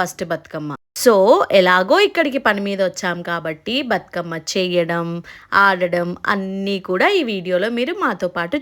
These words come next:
చూసేయండి. మా హస్బెండ్ వాళ్ళు మొత్తం త్రీ మెంబర్స్, ఒక అక్క, చెల్లి and మా హస్బెండ్ అనమాట. In fact, మా ఇద్దరు ఆడపిల్లలకి నాకు ఎక్కువ ఏజ్ గ్యాప్ లేదనమాట. త్రీ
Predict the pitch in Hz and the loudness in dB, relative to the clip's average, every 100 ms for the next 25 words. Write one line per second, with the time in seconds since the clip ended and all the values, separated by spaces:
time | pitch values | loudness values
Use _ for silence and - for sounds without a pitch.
0 | 349 269 - 185 156 151 143 - 233 311 | 0 0 0 -4 -6 -10 -12 0 2 4
1 | 285 190 202 202 196 190 185 180 175 - | 2 -2 -4 -4 -4 -4 -6 -12 -8 -6
2 | 427 - 302 247 180 160 156 143 135 - | -6 -6 -2 0 -2 -6 -8 -8 -8 -8
3 | 180 185 - 165 _ - 185 392 - 233 | -6 -2 -4 -4 _ -2 0 0 0 -2
4 | 175 160 254 - 392 403 392 311 214 - | -2 0 0 2 0 2 2 4 2 0
5 | 175 165 156 156 147 135 - _ _ _ | -4 -4 -8 -10 -8 -10 -10 _ _ _
6 | - 220 208 285 233 311 - 220 226 170 | 2 2 6 6 6 0 -4 2 4 4
7 | 170 160 220 214 208 214 214 220 214 311 | 2 4 6 6 4 -2 -2 -4 -4 -4
8 | 311 190 160 - 320 - 208 - _ - | -2 -6 -8 -6 -6 -2 -6 -6 _ 4
9 | 370 269 220 214 196 180 - 170 165 156 | 6 8 4 2 2 2 0 -4 -4 -6
10 | 151 151 143 180 302 466 - - _ 262 | -8 -10 -4 0 0 -2 -10 -20 _ 0